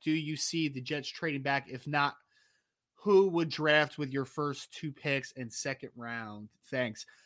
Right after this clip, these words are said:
Great. Uh, first of all, thank you for the question, Jojo, and shout out to the I B family and staff, everybody in the chat and on the message board, and just that frequents the site. We really do appreciate all the support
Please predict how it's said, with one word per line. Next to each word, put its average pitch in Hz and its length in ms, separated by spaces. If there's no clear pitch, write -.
Great. 202 200
Uh, 165 220
first 180 320
of 170 60
all, 160 160
thank 156 240
you 151 60
for 160 60
the 151 60
question, 151 320
Jojo, 151 540
and 135 280
shout 151 280
out 147 180
to - 100
the 143 120
I 139 120
B 131 140
family 143 600
and 131 140
staff, 143 640
everybody 135 460
in 131 100
the 123 80
chat 151 380
and 143 100
on 139 160
the 135 60
message 131 420
board, 131 420
and 143 220
just 131 220
that 139 220
frequents 147 340
the 131 80
site. 190 260
We 113 80
really 135 180
do 127 120
appreciate 131 540
all 131 160
the 127 100
support - 580